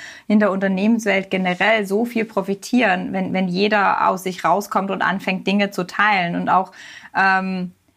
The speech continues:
seine Fähigkeit anfangen zu teilen. Also ich habe auch ganz oft die Erfahrung gemacht, dass Leute Fähigkeiten haben, die sie gar nicht als professionell kategorisieren und, und deswegen auf der Arbeit nicht teilen.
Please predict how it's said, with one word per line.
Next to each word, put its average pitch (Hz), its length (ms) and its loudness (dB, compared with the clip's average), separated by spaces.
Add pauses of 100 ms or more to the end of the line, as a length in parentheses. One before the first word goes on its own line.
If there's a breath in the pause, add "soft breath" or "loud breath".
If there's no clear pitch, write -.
(280)
seine 190 520 2
Fähigkeit 214 680 2
anfangen 170 380 -2
zu 170 140 -8
teilen. 160 360 -2
Also 202 180 -2
ich 226 140 2
habe 220 160 2
auch 226 100 -2
ganz 233 200 2
oft 240 160 -4
die - 60 4
Erfahrung 220 420 2
gemacht, 214 400 0 (460 soft breath)
dass - 180 -2
Leute 220 460 2
Fähigkeiten 214 880 0
haben, 190 400 0 (280 loud breath)
die 220 80 6
sie 214 200 -2
gar 202 220 2
nicht 247 180 2
als 214 160 -2
professionell 220 720 0
kategorisieren 202 880 -2
und, 202 180 0
und 180 160 -4
deswegen 196 540 0
auf 185 120 -2
der - 140 0
Arbeit 190 380 0
nicht 190 240 -6
teilen. 226 720 0